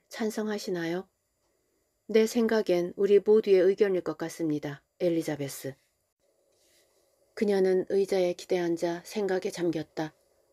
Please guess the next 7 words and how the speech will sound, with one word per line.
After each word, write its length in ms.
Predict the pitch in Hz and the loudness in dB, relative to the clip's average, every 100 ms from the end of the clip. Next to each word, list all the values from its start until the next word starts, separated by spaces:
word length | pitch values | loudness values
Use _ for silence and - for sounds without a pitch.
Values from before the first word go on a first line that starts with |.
| _ | _
리즈는 500 | 202 190 185 170 170 - _ _ - | 0 2 2 2 0 -6 _ _ -2
몇 180 | 190 | -2
장의 300 | - 196 185 | 0 0 0
서류를 480 | 185 196 175 165 170 | 0 0 0 0 -2
추려서 560 | 165 - 185 - 156 156 _ _ _ 220 | -2 -4 -4 -4 -8 -8 _ _ _ -2
엘리자베스에게로 1000 | 202 208 202 185 180 175 165 165 160 165 | 4 4 4 0 -2 -2 0 0 0 -4
가져갔다. 720 | - 170 160 147 - 143 | -8 -8 -6 -8 -8 -10